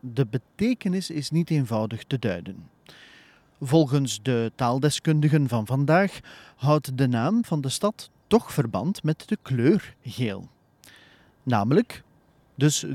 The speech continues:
de kleur van de gronden die men hier kon vinden, die overigens zeer vruchtbaar waren.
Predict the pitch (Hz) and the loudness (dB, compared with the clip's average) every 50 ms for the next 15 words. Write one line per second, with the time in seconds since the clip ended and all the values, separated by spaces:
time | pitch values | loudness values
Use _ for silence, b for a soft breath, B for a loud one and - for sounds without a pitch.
0 | 123 110 123 127 123 - - 151 139 131 170 240 247 - 180 165 139 135 - - | -6 0 0 0 0 2 4 4 6 6 4 4 4 2 2 4 4 2 0 0
1 | 120 131 151 175 160 170 175 175 147 131 147 147 139 131 117 107 135 131 139 - | -2 0 0 2 2 2 2 2 2 2 2 2 2 0 0 0 2 0 0 0
2 | _ - 123 120 120 107 120 113 110 107 98 - - 143 147 - 156 160 208 202 | _ -4 -4 -4 -2 -2 -2 -2 -2 -4 -6 0 0 0 2 6 6 6 6 6
3 | 202 185 139 147 165 185 - - B B B B B B B - 120 110 139 143 | 4 4 4 4 2 2 0 -2 B B B B B B B -6 0 2 4 4
4 | 151 143 - - - 110 - 135 135 - 117 104 - 90 85 82 82 85 82 90 | 4 0 -2 -10 -8 -2 2 4 4 2 2 -4 -4 -4 -4 -4 -4 -4 -4 -4
5 | 82 78 73 | -6 -10 -16